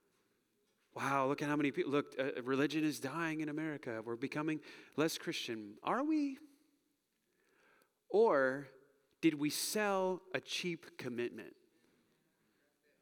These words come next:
Did we as, like, church leaders, and right, I'm a pastor, so I'm a church leader,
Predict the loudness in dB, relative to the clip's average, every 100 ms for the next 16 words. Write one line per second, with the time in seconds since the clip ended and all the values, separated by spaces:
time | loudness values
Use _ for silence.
0 | _ _ -2 4 8 10 8 4 2 0
1 | 0 0 2 2 2 0 -2 -2 0 0
2 | 2 0 -2 -6 -6 -4 -2 -4 -2 -2
3 | -2